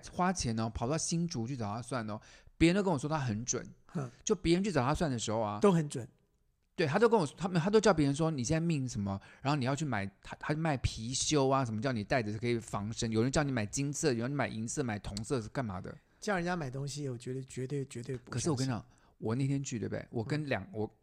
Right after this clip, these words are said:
Speaker 1: 我带两个朋友去，我们三个人去，然后他算我的时候，
Speaker 2: 嗯。
Speaker 1: 我就画完了嘛，他看，他就说，他就讲一下我的命，说你，
Speaker 2: 嗯。
Speaker 1: 你几年内做什么事情会红，干嘛干嘛的。然后我就说，“那我不用买东西吗？”他说，“你命很好，你什么都不用买。”
Speaker 2: 嗯。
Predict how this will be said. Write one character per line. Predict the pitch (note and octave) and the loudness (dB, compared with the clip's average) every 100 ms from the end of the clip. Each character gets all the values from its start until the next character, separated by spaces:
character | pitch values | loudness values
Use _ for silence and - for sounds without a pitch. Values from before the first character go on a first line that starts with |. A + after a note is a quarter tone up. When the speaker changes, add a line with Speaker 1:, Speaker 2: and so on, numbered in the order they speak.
| - | -6
Speaker 1:
我 | |
带 | A#2 D3+ | -4 -4
两 | G#2 | -4
个 | F#2 | -6
朋 | - | -6
友 | F#2 | -8
去， | - | -8
我 | G#2 | -8
们 | G2+ | -6
三 | A2 | -6
个 | A2 | -8
人 | - | -12
去， | - - - - - - | -14 -16 -18 -20 -20 -10
然 | - | -2
后 | D3 | 0
他 | F3 | 0
算 | - G#3 C#3 | 4 4 4
我 | G2+ | 0
的 | F#2+ | -2
时 | G#2 G#2 | -2 -4
候， | G#2 G2+ | -4 -6
Speaker 2:
嗯。 | E3 C#3+ B2+ - _ _ - | -8 -8 -10 -16 _ _ -10
Speaker 1:
我 | |
就 | A#2 | -8
画 | - B2 | -4 -6
完 | F#2 | -6
了 | E2+ | -10
嘛， | - | -12
他 | A#2 | -12
看， | - A#2 | -10 -10
他 | A#2 | -8
就 | A#2 | -8
说， | A2 A2 G#2+ - - _ _ _ _ | -8 -6 -8 -10 -18 _ _ _ _
他 | - | -6
就 | D3+ - - | -6 -4 0
讲 | A2+ | 0
一 | A2+ | 2
下 | D3 | 2
我 | A2 | 2
的 | A#2 | 2
命， | B2+ | 0
说 | C3 | 0
你， | B2+ G#2 | -2 -4
Speaker 2:
嗯。 | - D#3 | -4 -4
Speaker 1:
你 | |
几 | B2+ | -2
年 | G2+ G#2 | -2 -2
内 | B2 | -2
做 | A2 A#2+ | -4 -6
什 | F#2+ | -6
么 | |
事 | F#2+ A#2 | -8 -6
情 | G2+ | -4
会 | A2+ | -4
红， | F#2+ F2+ | -6 -8
干 | G2+ | -8
嘛 | G2 | -10
干 | - | -10
嘛 | - - | -12 -14
的。 | - - - - _ - - | -18 -20 -20 -20 _ -20 -6
然 | B2 | -2
后 | |
我 | C#3+ | -2
就 | B2+ | -4
说 | C#3+ C#3+ | -6 -4
，“那 | F#3 | -4
我 | B2 | -4
不 | A2+ | -2
用 | C3+ | -2
买 | A#2 G2 - _ _ _ | -2 -6 -10 _ _ _
东 | - B2 | -4 -4
西 | A#2+ | -2
吗？” | A2+ G#2 | -4 -4
他 | B2 | -4
说 | D3+ | -2
，“你 | G#2+ | -2
命 | F#2+ G2+ | -2 -4
很 | F2 | -6
好， | F#2+ | -8
你 | G2 | -10
什 | - | -12
么 | G2 | -12
都 | G#2 | -12
不 | G#2 | -12
用 | - | -14
买。” | - - _ _ _ _ - _ _ _ - | -16 -20 _ _ _ _ -20 _ _ _ -10
Speaker 2:
嗯。 | D3+ C3 | -8 -8